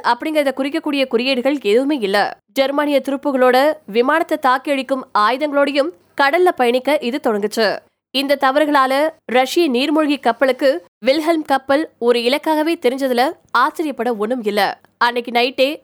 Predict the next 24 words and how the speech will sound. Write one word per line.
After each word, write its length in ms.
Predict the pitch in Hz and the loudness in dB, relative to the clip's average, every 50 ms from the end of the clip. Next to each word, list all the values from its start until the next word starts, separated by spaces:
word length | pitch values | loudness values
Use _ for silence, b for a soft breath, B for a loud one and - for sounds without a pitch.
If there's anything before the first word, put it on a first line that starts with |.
| _ | _
ரஷ்ய 380 | - 226 240 254 254 - 359 320 | -2 0 0 0 0 -2 -2 0
நீர்மூழ்கி 480 | 262 240 262 294 285 285 269 247 254 254 | 2 2 2 2 0 -4 -2 -2 -4 -2
கப்பலால 640 | 254 247 247 - 262 262 247 247 254 254 254 359 b b b b b _ | -2 -2 -2 0 0 2 2 2 2 0 0 -2 b b b b b _
டார்பிடோ 420 | - 302 320 330 330 - 349 339 320 269 | 0 2 2 2 2 0 0 2 2 2
ஏவுகணைகளால 720 | 240 233 254 254 302 254 262 277 247 240 240 240 240 226 226 262 302 - _ | 2 2 0 0 0 0 0 2 2 4 4 2 2 2 0 0 -2 -4 _
அது 200 | - 240 247 285 - | -2 -2 -2 -2 -2
தாக்கப்பட்டுச்சு. 800 | - 254 285 320 - 285 - 214 190 208 202 - 247 226 196 151 - _ _ _ _ | 0 0 0 0 -2 -4 -4 -6 -8 -8 -6 -4 -2 0 0 0 -4 _ _ _ _
கடும் 340 | - 269 254 254 277 302 302 | -2 0 0 0 -2 -4 -6
குளிர் 320 | - 277 262 277 285 - | -4 -4 -4 -4 -2 0
காரணமா 420 | 269 262 262 254 269 254 240 240 240 262 294 311 - _ | 0 0 0 0 -2 -2 0 2 2 0 0 -2 -10 _
எம் 240 | - 226 233 247 269 262 | -2 -2 -2 -2 -2 -4
வி 80 | 311 285 | -6 -4
வில்ஹெல்ம் 400 | 233 247 269 226 254 285 269 247 - | -2 -2 -2 0 -2 -2 -4 -4 -2
கப்பல்ல 400 | 247 226 226 - 277 269 269 226 | -2 -2 -2 -2 -2 -2 0 0
இருந்த 220 | 240 247 254 247 254 247 302 349 _ _ _ | -2 -2 0 0 0 0 0 -2 _ _ _
பாதுகாப்பு 540 | - 277 277 294 339 339 339 330 330 320 269 | 0 0 0 0 0 0 -2 -2 -2 -4 -2
படகுகளை 500 | - 240 240 285 285 277 269 247 254 269 311 311 - - | -2 0 0 0 -2 0 0 2 2 2 2 0 -2 0
கடல்ல 280 | 269 254 262 311 330 330 | 0 0 0 0 0 0
உடனடியா 420 | 294 233 226 247 277 269 277 311 302 220 | 2 2 0 0 0 0 -2 -2 0 0
இறக்க 240 | 214 247 254 - 262 | 0 0 0 -2 -4
முடியல. 320 | 214 214 226 220 214 208 196 160 - _ _ b b b b b b | -2 -2 0 0 0 0 0 -2 -4 _ _ b b b b b b
இந்த 200 | 254 277 277 285 | -4 -2 -2 -2
விபத்துல 400 | 269 269 277 269 302 302 294 277 269 294 320 | -2 -2 0 -2 -2 0 0 2 2 2 2
சுமாரா 380 | 311 - 285 269 262 262 294 | 0 -2 -2 0 2 2 2